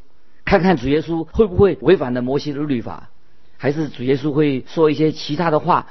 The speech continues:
做其他的解释。他们这样做基本上干什么呢？就是要试探耶稣。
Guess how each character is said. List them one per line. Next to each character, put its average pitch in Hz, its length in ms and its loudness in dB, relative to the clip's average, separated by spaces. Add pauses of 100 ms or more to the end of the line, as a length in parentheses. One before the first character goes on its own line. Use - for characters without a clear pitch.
(140)
做 202 140 4
其 - 180 -8
他 180 140 -2
的 160 100 0
解 120 220 -6
释。 151 240 -6 (280)
他 196 120 -4
们 220 140 0
这 220 100 2
样 175 140 0
做 185 320 -2 (100)
基 208 160 -8
本 131 180 -6
上 160 220 -8 (420)
干 170 160 2
什 127 100 0
么 147 100 2
呢？ 151 140 0
就 165 120 -4
是 151 80 -4
要 135 80 -2
试 143 160 -10
探 131 180 -4
耶 120 120 -4
稣。 127 240 -8